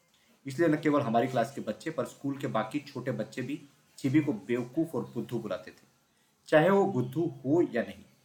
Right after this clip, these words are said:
चिबी हर दिन पैदल स्कूल आता था। उसका रोज दोपहर का खाना था भात की एक गेंद जो मूली के पत्ते में बंधी होती थी। चाहे तेज बारिश हो या तूफान, चिबी स्कूल जरूर आता। बारिश में वो जो जेब्रा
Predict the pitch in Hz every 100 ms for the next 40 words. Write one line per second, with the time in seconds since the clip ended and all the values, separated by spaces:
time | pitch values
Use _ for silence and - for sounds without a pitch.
0 | _ 147 143 135 143 147 151 - 104 104
1 | - 120 120 139 135 151 - _ _ -
2 | 143 - 160 117 160 131 123 120 113 131
3 | 131 - 117 127 120 113 - 113 113 -
4 | 113 104 - 120 147 135 - _ 110 120
5 | 120 135 156 151 - - 117 139 117 98
6 | 101 90 - - _ _ _ _ _ _
7 | _ _ _ _ _ _ - 139 160 135
8 | 160 127 131 139 - - 120 110 104 -
9 | 131 135 - - 127 147 - 123 127 110
10 | 104 95 - - _ _ _ 110 123 143
11 | 135 160 160 _ _ - 131 120 123 131
12 | - 113 113 139 143